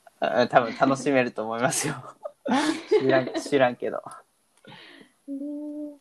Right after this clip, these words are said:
Speaker 1: まあ、ダンさんみたいな人ですね。
Speaker 2: <laughs> ダンはその人に入れるのかな？
Speaker 1: どうだろうね。一応彼も都知-、都知事じゃない。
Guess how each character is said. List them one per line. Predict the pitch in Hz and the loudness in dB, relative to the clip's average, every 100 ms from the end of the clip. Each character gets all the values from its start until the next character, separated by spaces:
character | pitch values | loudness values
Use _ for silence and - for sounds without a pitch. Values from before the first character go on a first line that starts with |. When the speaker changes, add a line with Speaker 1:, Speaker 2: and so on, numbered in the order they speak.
| _ - | _ -14
Speaker 1:
ま | |
あ、 | 127 | -2
ダ | 131 143 | 2 2
ン | |
さ | 139 | 2
ん | 113 | -2
み | 104 | -2
た | 104 | -4
い | 101 | -6
な | |
人 | - - | -10 -12
で | - | -12
す | - | -6
ね。 | 120 135 _ _ _ - _ - - - _ _ _ _ | -8 -8 _ _ _ -20 _ -20 -20 -20 _ _ _ _
Speaker 2:
<laughs> | 302 - - - - 320 466 - - - _ - - - - 226 | -10 -10 -14 -20 -6 -6 -4 -16 -20 -20 _ -20 -20 -18 -16 -10
ダ | 262 | -6
ン | 262 | -4
は | 220 208 | -4 -4
そ | 233 | -4
の | 226 294 | -4 -6
人 | - | -8
に | 214 196 | -8 -6
入 | 202 | -6
れ | |
る | 208 | -6
の | 208 | -8
か | 190 165 | -10 -14
な？ | 175 247 _ - _ _ _ _ _ _ | -14 -18 _ -20 _ _ _ _ _ _
Speaker 1:
ど | 127 120 | 4 6
う | 104 | 6
だ | |
ろ | 101 - | 2 -2
う | |
ね。 | - - - | -2 -4 -6
一 | 117 160 | 2 6
応 | 156 | 6
彼 | 160 147 | 8 6
も | 117 95 - | 6 2 -2
都 | - | -10
知-、 | - 117 98 - _ | -2 0 0 -4 _
都 | 143 | 0
知 | 139 135 | 4 4
事 | 127 | 4
じ | 107 | 0
ゃ | |
な | 117 120 | 2 0
い。 | 135 | -4